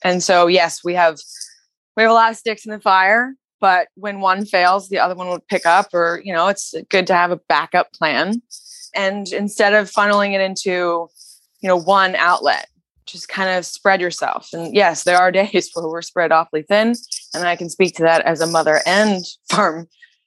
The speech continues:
uh, owner and manager. But no, I agree with John. We're, we're driven. And I, it's funny, I,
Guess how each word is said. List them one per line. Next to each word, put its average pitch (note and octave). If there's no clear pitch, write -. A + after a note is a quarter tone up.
uh, D#3
owner D#3
and D3+
manager. D#3
But G3
no, A3
I F#3+
agree G3+
with G#3
John. F#3+
We're, F3
we're F#3+
driven. F3
And D#3
I, F3
it's -
funny, A#3
I, E3+